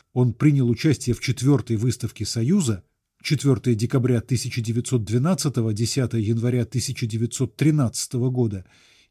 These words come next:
и показал там лучистский портрет дурака, что стало, вероятно, первой демонстрацией лучизма.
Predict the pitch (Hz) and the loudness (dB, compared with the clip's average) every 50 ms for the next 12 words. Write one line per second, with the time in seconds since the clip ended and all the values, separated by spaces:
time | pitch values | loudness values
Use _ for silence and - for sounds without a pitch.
0 | _ _ - 139 147 - - 165 - - 135 110 92 123 156 175 135 - 190 180 | _ _ -2 -2 0 0 0 0 2 2 2 2 2 2 2 2 2 2 0 2
1 | 160 151 143 131 - - - 175 135 - - - 175 156 - - 165 - - - | 2 2 2 0 0 0 -2 -2 -2 -2 -2 -2 -2 -2 2 2 2 2 2 2
2 | 143 156 156 135 131 131 165 185 202 196 147 - 143 107 85 73 - _ _ _ | 2 4 4 4 2 2 2 2 2 2 0 -2 -4 -4 -4 -6 -16 _ _ _
3 | _ _ _ _ _ _ _ _ _ _ _ _ - - - - 135 120 - - | _ _ _ _ _ _ _ _ _ _ _ _ -14 -12 -6 -4 -4 -4 -2 0
4 | 202 214 214 208 196 175 175 165 147 135 143 180 147 - 170 190 175 - - - | 2 2 4 4 4 4 4 4 4 4 2 2 0 0 0 -2 -2 0 2 4
5 | 151 151 156 160 180 185 139 165 151 147 135 113 - - 120 123 117 - - - | 4 6 6 4 4 2 2 2 2 2 0 0 -2 -2 -2 -2 -2 -2 0 0
6 | 127 123 131 147 135 - - 127 110 92 90 92 80 73 | 2 2 2 2 0 0 0 -2 -2 -2 -4 -10 -12 -14